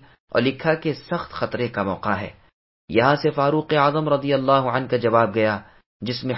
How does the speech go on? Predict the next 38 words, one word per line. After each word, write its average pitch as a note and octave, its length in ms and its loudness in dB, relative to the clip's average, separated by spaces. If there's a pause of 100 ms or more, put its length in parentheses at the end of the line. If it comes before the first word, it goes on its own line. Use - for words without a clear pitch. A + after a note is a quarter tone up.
حمد B2 200 -4
و A#2 60 2
ثنا A2 380 -2
کے G#2+ 160 -2
بعد G#2 200 0
تحریر G#2+ 500 -6
تھا B2+ 240 -6 (400)
کہ B2 160 -6
کبھی C#3+ 280 2
کبھی D3 320 0
مؤمن B2+ 420 -4
بندوں A2+ 320 2
پر A#2 140 -2
سختیاں G#2+ 460 -6
بھی G2+ 160 -6
آ G#2 120 -2
جاتی G2+ 380 -6
ہیں، B2 100 -8 (400)
لیکن G#2+ 260 -2
اللہ C#3 260 4
تعالیٰ C3+ 320 2
ان A#2 120 -2
کے G#2 140 -2
بعد G2+ 280 0 (100)
آسانیاں A2 540 -4
بھیج G#2 280 -8
دیتے G2 220 -4
ہیں۔ F#2+ 120 -8 (540)
سنو، E3+ 420 2
ایک E3 300 -2
سختی E3 500 -4
دو D3 200 4
آسانیوں B2+ 540 0
پر B2 200 -2
غالب A2 240 0
نہیں A#2 240 -6
آ A2 100 -2
سکتی۔ G2 360 -10